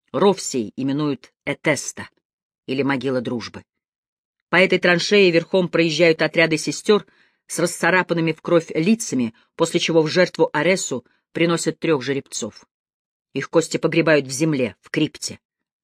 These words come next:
Каждая из воительниц бросает в ров все предметы, подаренные ей изменницей или хранящие память о её прикосновениях, после чего его заваливают землёй, и на этом месте, в степи,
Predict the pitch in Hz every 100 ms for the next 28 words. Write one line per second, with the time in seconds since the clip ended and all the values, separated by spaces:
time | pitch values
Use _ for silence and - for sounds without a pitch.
0 | _ _ _ - 190 175 151 185 156 185
1 | 202 - 127 120 - 143 147 156 143 139
2 | 147 - - 185 170 160 156 160 127 113
3 | - - _ 156 170 156 139 139 143 139
4 | 143 - 147 147 190 196 147 - 127 135
5 | 139 143 147 160 - 156 151 175 165 127
6 | - 120 135 - 139 123 - 113 110 104
7 | 110 - _ _ _ _ - 190 202 -
8 | 202 190 185 175 _ _ 139 180 196 180
9 | 180 185 147 180 190 226 - 160 156 160
10 | 160 185 208 - 131 - - 143 - 127